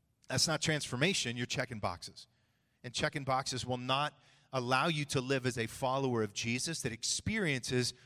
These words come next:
what Jesus invites us into, which is called the good life." See, Jesus said in John ten, "I want to invite you." He says that the thief comes to steal, kill, and destroy. "I have come that you may have life and life abundant."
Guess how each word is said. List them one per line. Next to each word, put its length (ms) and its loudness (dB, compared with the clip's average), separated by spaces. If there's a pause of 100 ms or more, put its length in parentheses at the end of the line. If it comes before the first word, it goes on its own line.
(120)
what 120 2
Jesus 440 -2
invites 400 0
us 120 -4
into, 300 -4
which 160 -4
is 100 -4
called 260 -6
the 60 -14
good 240 -4
life." 500 -16 (1120)
See, 80 -2
Jesus 340 2
said 140 4
in 80 0
John 280 2
ten, 260 2
"I 60 2
want 180 2
to 80 -2
invite 420 0
you." 60 -2
He 60 0
says 200 4
that 320 2
the 80 8
thief 380 4
comes 320 0
to 80 -4
steal, 280 2
kill, 200 0
and 100 -2
destroy. 320 2 (380)
"I 160 6
have 180 2
come 200 2
that 100 -4
you 80 2
may 100 -2
have 160 0
life 240 -2
and 80 -6
life 160 -2
abundant." 640 -6